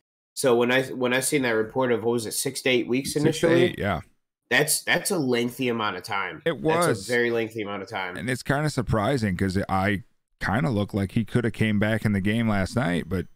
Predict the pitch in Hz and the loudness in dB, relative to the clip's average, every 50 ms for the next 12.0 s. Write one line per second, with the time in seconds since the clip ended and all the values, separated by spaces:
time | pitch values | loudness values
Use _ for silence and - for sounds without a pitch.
0 | _ _ _ _ - 101 - 117 113 113 98 85 113 110 110 110 107 104 101 98 | _ _ _ _ -6 -6 -2 0 -2 -2 -2 -2 0 0 2 4 4 2 2 2
1 | 95 90 - - 127 170 180 143 107 - 98 87 90 90 90 92 95 95 92 90 | 0 0 0 -2 0 0 0 0 0 0 0 0 2 2 2 2 2 0 0 0
2 | 80 87 - - - 104 92 82 104 117 117 110 101 98 - - _ _ _ _ | 0 -2 -2 -2 -2 -4 -2 -2 -2 0 0 0 -2 -4 -6 -12 _ _ _ _
3 | _ _ _ - - _ - - - 117 107 117 120 120 98 67 64 - - _ | _ _ _ -20 -20 _ -20 -6 -4 -2 -2 0 0 -2 -2 -4 -8 -10 -16 _
4 | _ _ _ _ _ _ _ 135 151 160 175 - - 123 131 147 160 180 175 143 | _ _ _ _ _ _ _ 2 2 2 2 2 2 4 6 6 8 6 6 4
5 | 143 131 139 143 143 143 - 147 147 139 - 143 127 123 120 113 113 120 120 120 | 2 2 2 2 0 0 0 0 -2 0 0 -2 -2 -2 -2 -2 -2 -2 0 0
6 | 120 127 127 127 127 117 - - - 131 120 117 117 113 113 113 117 123 131 131 | 2 2 2 2 0 0 -2 -2 -4 -2 -2 0 0 0 0 0 2 2 0 0
7 | 127 131 127 110 - 139 143 131 151 180 185 180 180 180 165 147 - - 151 147 | 0 0 -2 -2 -2 -4 -6 -4 0 2 2 4 4 4 2 2 0 -2 -2 -2
8 | 147 - 143 135 123 127 127 123 120 - - - - _ 131 131 120 135 123 113 | -2 0 0 0 2 2 0 -2 -2 -4 -8 -10 -6 _ -2 0 2 2 2 2
9 | 107 107 117 127 131 127 - 135 123 123 120 113 117 117 120 113 - 123 113 117 | 0 0 0 0 0 0 -2 -4 -4 -2 0 0 2 2 0 -2 -2 -2 0 -2
10 | 113 - - 127 127 123 120 - - 120 120 117 113 113 - 131 127 123 107 113 | 0 -2 -2 -2 -2 -2 -4 -4 -4 -4 -2 -4 -4 -4 -2 0 0 0 0 -2
11 | 107 - - 123 107 98 120 110 117 123 107 - 113 - 120 110 110 110 107 104 | -4 -4 -6 -6 -4 -4 -6 -6 -4 -6 -6 -8 -12 -6 -4 -2 0 0 -2 -4